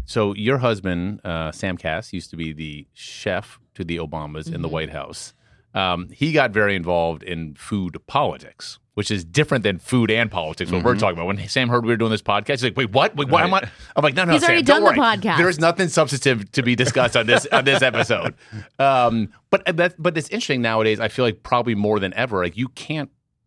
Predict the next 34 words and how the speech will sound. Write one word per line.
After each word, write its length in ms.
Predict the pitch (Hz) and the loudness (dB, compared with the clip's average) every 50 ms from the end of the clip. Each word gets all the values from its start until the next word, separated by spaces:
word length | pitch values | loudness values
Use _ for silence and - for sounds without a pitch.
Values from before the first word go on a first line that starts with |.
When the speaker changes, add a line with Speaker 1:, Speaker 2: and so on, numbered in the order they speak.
| _ _ _ | _ _ _
Speaker 1:
separate 520 | - - - - - 117 98 80 - _ | -8 -8 -6 -2 0 0 0 0 -4 _
food 220 | - 117 104 82 - | -4 -4 -4 -4 -4
from 100 | 90 80 | -6 -4
politics. 360 | 87 82 80 - 82 73 - | -2 -4 -4 -4 -8 -8 -4
We 120 | 117 120 123 | -2 0 0
had 160 | 123 120 104 | 0 0 0
Jose 280 | 113 117 104 110 104 104 | 0 -2 0 0 -2 0
Andres 500 | - 104 120 113 92 90 85 92 - - - - | 0 0 0 0 0 0 -2 -2 -4 -8 -8 -6
on, 340 | 92 85 85 85 85 87 - | -4 -4 -4 -4 -6 -8 -6
uh, 340 | 87 85 82 80 80 80 80 | -6 -4 -4 -2 -2 -4 -4
a 40 | 78 | -6
few 120 | - - 85 | -6 -8 -8
weeks 200 | 82 80 - - | -8 -8 -10 -8
ago, 340 | 80 80 80 85 98 123 - | -8 -6 -4 -4 -4 -6 -6
also 160 | - 87 139 | -8 -8 -4
Speaker 2:
Yeah. 140 | 160 180 175 | -2 -2 -2
Speaker 1:
from 80 | 135 104 | -2 -2
D 120 | 87 85 | -4 -6
C, 260 | - - 95 101 117 123 | -4 -4 -4 -2 -2 -2
and 220 | 110 104 101 104 | 0 -2 -2 -4
Speaker 3:
Mm-hmm. 40 | 113 _ - - _ _ - - | -6 _ -20 -20 _ _ -4 -4
Speaker 1:
Jose 240 | 104 92 101 98 98 | -2 0 0 0 0
got 240 | 95 95 90 90 - | 0 0 -2 -2 -2
big 160 | 95 87 82 | -4 -4 -2
into 140 | 92 90 82 | -4 -4 -4
the 100 | 85 85 | -4 -4
issue 220 | 85 - - 90 | -4 -2 -4 -4
of 100 | 85 87 | -4 -4
immigration 640 | 92 90 87 80 87 85 85 82 - 95 90 92 107 107 | -6 -8 -6 -6 -4 -6 -6 -6 -6 -6 -6 -4 -4 -4
and 240 | 90 80 78 78 | -6 -8 -8 -6
restaurant 380 | 78 82 82 - 92 90 90 90 | -6 -6 -6 -4 -6 -6 -6 -4
workers 380 | 90 90 87 - 92 90 85 95 | -6 -6 -6 -6 -6 -6 -6 -8
and 100 | 90 - | -10 -8
stuff. 420 | - 95 90 90 98 104 - | -4 -4 -2 -2 -2 -4 -6